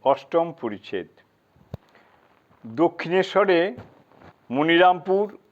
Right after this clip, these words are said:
ও বেলঘরের ভক্ত সঙ্গে। শ্রীরামকৃষ্ণ কথিত নিজ চরিত। ঠাকুর শ্রীরামকৃষ্ণ দক্ষিণেশ্বরে মন্দিরে নিজের ঘরে কখনো দাঁড়াইয়া,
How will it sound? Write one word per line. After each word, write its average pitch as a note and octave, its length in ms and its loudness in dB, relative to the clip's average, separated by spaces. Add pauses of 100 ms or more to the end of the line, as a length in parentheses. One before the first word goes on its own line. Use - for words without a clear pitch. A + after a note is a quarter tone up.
(140)
ও C3 80 -4
বেলঘরের D3+ 600 0
ভক্ত A#2 340 -6
সঙ্গে। E2+ 420 -12 (600)
শ্রীরামকৃষ্ণ C#3 1000 0 (1120)
কথিত F#3 380 -2
নিজ E3 340 2
চরিত। A#2 540 -4 (760)
ঠাকুর B2 380 0
শ্রীরামকৃষ্ণ B2 920 -2
দক্ষিণেশ্বরে A#2 920 -6 (420)
মন্দিরে A2+ 640 -4 (280)
নিজের D#3 440 4
ঘরে C3+ 420 0 (340)
কখনো E3 400 0
দাঁড়াইয়া, D3+ 640 4